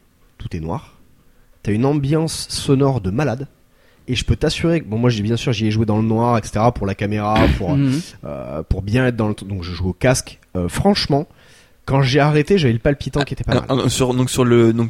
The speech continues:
Speaker 3: tu as streamé ça, c'est ça ?
Speaker 1: J'ai streamé ça,
Speaker 3: Donc
Speaker 1: une
Speaker 3: tu,
Speaker 1: petite
Speaker 3: tu
Speaker 1: partie.
Speaker 3: criais comme ça ?
Speaker 1: J'ai pas crié. Euh,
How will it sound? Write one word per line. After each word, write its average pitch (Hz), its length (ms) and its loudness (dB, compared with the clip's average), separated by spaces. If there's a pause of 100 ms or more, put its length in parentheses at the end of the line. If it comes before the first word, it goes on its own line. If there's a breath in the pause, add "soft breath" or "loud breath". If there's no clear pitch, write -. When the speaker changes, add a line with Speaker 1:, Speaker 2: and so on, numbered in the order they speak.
(140)
Speaker 3:
tu - 80 -2
as 117 60 2
streamé 143 320 -2
ça, 185 120 -2
c'est 180 140 -6
ça ? 190 140 -4 (140)
Speaker 1:
J'ai 113 160 -2
streamé 156 280 2
ça, 123 220 2
Speaker 3:
Donc 123 140 4
Speaker 1:
une - 60 4
Speaker 3:
tu, 135 160 6
Speaker 1:
petite 117 180 2
Speaker 3:
tu - 40 -4
Speaker 1:
partie. - 160 0
Speaker 3:
criais 185 160 0
comme 143 160 0
ça ? - 180 0 (220)
Speaker 1:
J'ai 403 80 -4
pas - 120 -2
crié. 170 460 4
Euh, 190 220 2